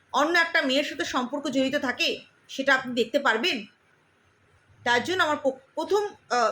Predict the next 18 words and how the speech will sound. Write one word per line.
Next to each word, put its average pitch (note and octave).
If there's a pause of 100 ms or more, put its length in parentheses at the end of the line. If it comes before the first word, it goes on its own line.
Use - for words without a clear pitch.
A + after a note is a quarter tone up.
আমার C4
ছেলের C4+
বউ B3+ (340)
সে F4
আত্মহত্যা A3+
করেছে। F#3 (440)
তখন D4 (220)
সন্তানটি, C#4+ (240)
আমার E4
নাতনি D4+ (200)
অনেক C#5+
ছোট, - (1300)
তারপরেই D4+ (120)
একে D#4+
বিয়ে C4
করে A#3
নিয়ে G3
আসে, -